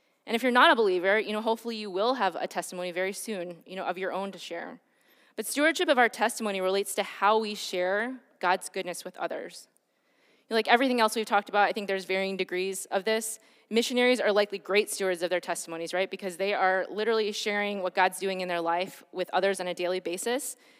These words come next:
um, to bring others to Christ. They're truly living out the Great Commission. But the Great Commission applies to all of us, um, and we can all be good stewards of our testimonies, even if we're not full-time missionaries.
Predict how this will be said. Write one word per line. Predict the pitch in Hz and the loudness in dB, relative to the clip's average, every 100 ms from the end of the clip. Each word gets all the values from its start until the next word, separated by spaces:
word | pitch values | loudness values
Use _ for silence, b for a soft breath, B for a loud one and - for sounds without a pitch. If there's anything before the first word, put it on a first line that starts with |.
| b | b
um, | 190 185 175 160 | 0 0 0 -6
to | - | -6
bring | 190 202 | -4 -2
others | 185 180 175 | 0 0 0
to | 160 | -6
Christ. | - 170 151 - | -8 -6 -6 -4
They're | 180 - _ | -6 -6 _
truly | - 269 254 | -6 0 4
living | 214 196 | 4 4
out | 185 - | 0 0
the | |
Great | 180 180 - - _ _ _ | -2 -4 -6 -18 _ _ _
Commission. | - 190 175 131 135 180 _ _ _ _ _ _ _ | -6 -6 -4 -8 -12 -16 _ _ _ _ _ _ _
But | 214 | -2
the | 220 | 4
Great | 247 262 | 4 4
Commission | 285 254 247 208 | 2 0 0 -4
applies | 185 208 208 190 | 0 2 2 0
to | - 202 | -8 -2
all | 175 214 | 4 4
of | 156 | 2
us, | 113 147 - - - | -2 -6 -6 -8 -4
um, | 190 185 185 | -2 -2 -4
and | - | -4
we | 208 | -2
can | 240 247 | -2 -4
all | - 214 240 | 4 4 4
be | |
good | 240 208 | 0 -4
stewards | - 208 190 | -4 -4 -2
of | 196 | -2
our | 190 | -2
testimonies, | 175 185 - 190 180 175 | -4 -6 -6 -6 -6 -6
even | 190 202 | -8 -6
if | 214 | -6
we're | 196 | -4
not | 180 185 185 - | 2 2 2 -2
full-time | 156 - 151 | -12 -10 -12
missionaries. | 107 - 95 95 92 - | -12 -14 -16 -16 -18 -20